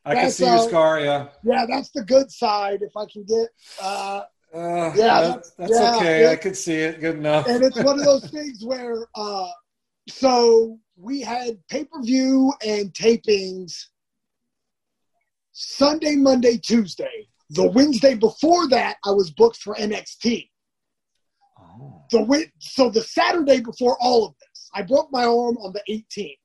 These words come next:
Speaker 2: So, you know, N X T's that Wednesday.
Speaker 1: Yeah.
Speaker 2: And it was literally, I was going to Orlando, doing N X T,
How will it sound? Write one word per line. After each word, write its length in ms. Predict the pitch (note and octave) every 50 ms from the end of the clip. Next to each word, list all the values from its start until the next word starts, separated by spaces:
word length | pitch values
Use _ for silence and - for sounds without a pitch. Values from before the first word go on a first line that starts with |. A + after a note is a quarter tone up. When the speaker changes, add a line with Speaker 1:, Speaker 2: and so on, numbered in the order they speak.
| _ -
Speaker 2:
So, 520 | - - - A3 G#3 G3 F#3+ F#3 F3 E3 E3+
you 100 | F#3+ F#3+
know, 160 | F#3 F3+ -
N 180 | - G#3+ A3+ B3
X 200 | A#3 - - -
T's 260 | - A#3 A#3 G#3+ E3+
that 240 | A3+ A#3 A#3 A#3 G3+
Wednesday. 680 | A3 A3+ A3 G3 E3 D#3 A3 G3 F#3+ F#3+ F#3+ F#3+ - _ _ _ _ -
Speaker 1:
Yeah. 220 | - - G2+ - - -
Speaker 2:
And 180 | A3 - G#3+ G#3
it 120 | G#3 G3+
was 180 | G#3 G#3 D#3+ F3+
literally, 440 | B3+ C#4+ C#4+ C#4 A#3+ A#3 A3+ A3
I 100 | G3+ G3
was 160 | G3 G3 F#3 E3
going 360 | - G#3+ A3+ B3 B3+ B3 A#3
to 320 | A#3 A3+ A3+ A3 G#3+ G3+ - _ _ _ _ _ _ _ _
Orlando, 840 | - A3 A3+ G#3+ G#3+ G#3+ A3 A3 G#3+ G#3 G#3+ G3+ G3+ G3+ G3 F#3+ - _ _ _ _ D3+
doing 320 | F3 A3 A#3+ B3 A#3+ A#3+
N 120 | A#3+ A#3 A#3
X 240 | A#3 A3 - - -
T, 420 | - A3 A3 G#3+ G#3+ G#3 G3+ -